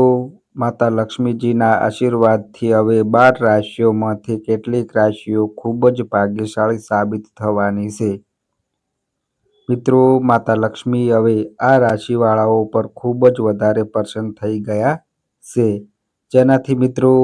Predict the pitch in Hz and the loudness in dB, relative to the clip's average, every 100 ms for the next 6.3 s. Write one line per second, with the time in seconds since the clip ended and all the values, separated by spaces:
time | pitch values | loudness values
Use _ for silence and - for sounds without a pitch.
0 | 127 - 127 127 117 110 123 120 117 113 | 0 -2 2 2 2 -2 -4 -2 0 2
1 | 113 113 113 110 110 117 113 113 110 117 | 2 0 0 -2 0 0 0 -2 -2 -2
2 | 117 113 110 113 110 107 - 120 117 113 | -2 -2 -4 -6 -6 -8 -8 -6 -4 -4
3 | 110 120 120 117 107 - 117 110 117 123 | -4 -6 -4 -2 -4 -6 -4 0 2 2
4 | 104 _ _ _ _ _ _ _ _ - | 0 _ _ _ _ _ _ _ _ -4
5 | 131 120 113 120 117 - - - 123 123 | -2 0 0 0 0 -2 -2 -2 -4 -4
6 | - 127 | 0 0